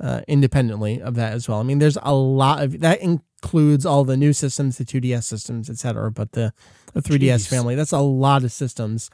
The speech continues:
Speaker 1: Um, so that makes sense for Japan. Internationally, though, uh, I think three D S,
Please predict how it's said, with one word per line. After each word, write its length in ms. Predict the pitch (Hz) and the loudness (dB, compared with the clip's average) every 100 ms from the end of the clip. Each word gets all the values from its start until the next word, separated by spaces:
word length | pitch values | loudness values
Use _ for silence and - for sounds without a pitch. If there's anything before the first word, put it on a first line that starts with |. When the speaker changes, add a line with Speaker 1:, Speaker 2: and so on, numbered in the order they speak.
| - | -4
Speaker 1:
Um, 340 | 113 107 - | -2 -2 -4
so 140 | 131 | 0
that 80 | 233 | 2
makes 180 | 285 269 | 2 2
sense 220 | 247 240 | 2 2
for 120 | - 196 | 2 0
Japan. 640 | 180 - - 247 180 135 - _ _ - 254 | 0 -4 0 2 2 0 -8 _ _ 0 2
Internationally, 760 | 277 208 254 262 220 170 147 | 4 4 2 0 2 2 2
though, 440 | 139 135 127 127 120 _ _ - | 2 2 2 0 -2 _ _ -4
uh, 300 | 135 139 135 | -2 0 0
I 120 | 165 | 2
think 240 | 202 202 | 4 2
three 200 | 180 190 | 2 0
D 140 | 185 180 | 4 4
S, 440 | 170 - - - | 4 2 -6 -10